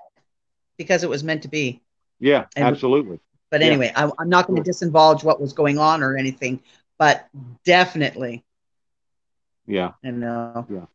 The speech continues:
Speaker 1: So anyway,
Speaker 2: That's, that's
Speaker 1: so, so
Speaker 2: confirmation
Speaker 1: getting
Speaker 2: enough
Speaker 1: back
Speaker 2: for
Speaker 1: to
Speaker 2: me.
Speaker 1: what Oh, it was, because I told you th-, after the fact, not
Speaker 2: Mm-hmm.
Speaker 1: during. I told you after the fact.
Speaker 2: Yeah.
Speaker 1: And,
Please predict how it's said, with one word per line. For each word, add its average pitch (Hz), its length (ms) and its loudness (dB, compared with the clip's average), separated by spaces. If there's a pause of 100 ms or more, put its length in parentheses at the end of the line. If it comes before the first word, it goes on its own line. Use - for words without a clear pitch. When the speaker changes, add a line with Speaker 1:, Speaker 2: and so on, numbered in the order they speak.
(240)
Speaker 1:
So 160 460 4
anyway, 185 220 4
Speaker 2:
That's, 180 220 2
that's 185 220 2
Speaker 1:
so, 196 80 6
so 156 40 4
Speaker 2:
confirmation 156 420 4
Speaker 1:
getting 247 220 6
Speaker 2:
enough 131 200 4
Speaker 1:
back - 40 -20
Speaker 2:
for 226 60 -10
Speaker 1:
to 226 60 0
Speaker 2:
me. 226 100 2
Speaker 1:
what 110 140 2 (1800)
Oh, 240 200 10
it 240 140 8
was, 214 340 6
because 196 360 0 (200)
I 190 220 6
told 214 420 2
you 190 220 -6 (160)
th-, 143 320 -14
after 196 580 2
the 143 120 -6
fact, - 640 -4
not 170 520 2
Speaker 2:
Mm-hmm. 98 320 -10 (420)
Speaker 1:
during. 175 680 0
I 156 160 -6
told 170 300 -6
you 156 220 -8
after 156 380 -2
the 147 100 -6
fact. 113 640 -4 (280)
Speaker 2:
Yeah. 123 240 4
Speaker 1:
And, 143 440 -2